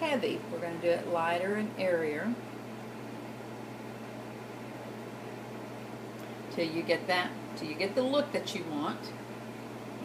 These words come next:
Okay. And then as an extra, uh, measure, if you wanted to, come into white, and you could have some accent points. And this is where you just put the little bit of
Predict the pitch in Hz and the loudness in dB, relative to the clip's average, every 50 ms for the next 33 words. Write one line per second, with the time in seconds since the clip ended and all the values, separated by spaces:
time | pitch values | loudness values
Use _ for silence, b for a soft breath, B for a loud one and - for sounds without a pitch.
0 | - - - 156 156 175 220 240 - - B B B B B B B B - 190 | -6 -4 -2 0 0 0 0 0 -2 -2 B B B B B B B B 2 4
1 | 196 214 285 330 339 302 269 247 240 240 - - - 196 190 196 190 196 185 - | 6 8 10 10 12 12 10 10 10 8 6 8 8 6 6 6 4 2 4 4
2 | 214 226 233 - - 277 269 269 277 269 - - - - - 208 214 214 202 202 | 4 4 4 4 6 6 8 8 8 8 6 2 -4 -2 4 8 10 12 12 12
3 | 190 185 180 170 - - 190 190 185 185 175 240 269 294 - - 170 - - 190 | 10 10 8 6 4 2 2 2 2 4 4 4 4 4 4 2 0 0 0 -2
4 | 185 180 175 175 180 - - 226 220 - - - 190 185 185 170 170 175 - - | 0 2 2 2 2 2 2 2 2 2 0 0 0 0 0 2 2 0 0 2
5 | 190 190 196 226 254 247 - - - - - - - - - - - - - - | 4 6 6 6 6 4 2 -2 -4 -4 -6 -8 -8 -8 -8 -8 -8 -8 -8 -8
6 | - - - - - - - - - - - - - - - - - - 185 190 | -8 -8 -8 -8 -8 -6 -6 -6 -6 -6 -8 -8 -8 -8 -8 -8 -4 0 2 2
7 | 190 190 190 180 185 190 - - 190 185 208 196 180 190 190 190 - - - - | 4 4 4 2 2 0 0 -2 0 2 2 4 4 4 4 4 2 0 -4 -2
8 | - - 190 185 - - - 180 165 - - - 170 151 139 - - - 160 160 | 0 2 2 2 2 0 -4 -4 -4 -4 -4 -4 -4 -4 -4 -4 -4 -4 -4 -4
9 | 160 160 160 - - - - - - 180 175 175 170 165 175 175 - - - 196 | -4 -4 -4 -4 -6 -6 -6 -4 -2 -2 0 0 -2 -2 -4 -4 -4 -4 -4 -4
10 | - - 170 160 170 185 202 214 226 208 220 214 208 208 | -2 -2 0 2 2 4 4 4 4 4 4 2 2 0